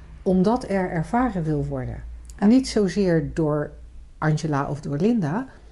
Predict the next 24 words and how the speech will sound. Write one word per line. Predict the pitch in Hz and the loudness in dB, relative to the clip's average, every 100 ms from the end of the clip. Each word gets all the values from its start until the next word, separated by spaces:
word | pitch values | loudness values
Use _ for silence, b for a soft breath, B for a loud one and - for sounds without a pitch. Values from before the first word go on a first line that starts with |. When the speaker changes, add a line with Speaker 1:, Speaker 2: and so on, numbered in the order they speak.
| b b b b b | b b b b b
Speaker 1:
Het | - 202 - | -2 -2 0
geheel | 175 160 226 262 214 175 | 2 4 6 6 4 4
wil | 196 175 | 2 2
ervaren, | 147 151 190 220 208 156 139 143 | 0 -2 0 0 0 -2 -4 -4
die | 170 170 180 - _ | -2 -2 -6 -12 _
open | 202 190 190 160 | -2 0 0 0
ruimte | 180 208 214 | 2 2 0
wil | 180 170 | 0 -2
ervaren, | 160 160 160 147 147 147 | -2 -4 -2 -2 -2 -2
die | 151 | -2
bron | 147 160 185 202 | 0 2 2 2
wil | 180 170 | 2 2
ervaren. | 156 160 156 147 147 147 143 B B B | 0 -2 -2 -2 -2 -2 -4 B B B
Ik | - 185 | -4 2
weet | 190 196 | 4 4
niet | 175 | 4
hoe | 170 175 | 2 2
we | |
het | 175 | 2
moeten | 160 160 160 | 2 2 0
noemen, | 156 151 151 | 0 2 0
universal | 151 156 143 170 165 165 | 2 2 2 0 0 -2
consciousness, | - 160 151 165 - 147 - | 0 -2 -2 -4 -2 -4 -2
God. | - 170 165 | 0 0 0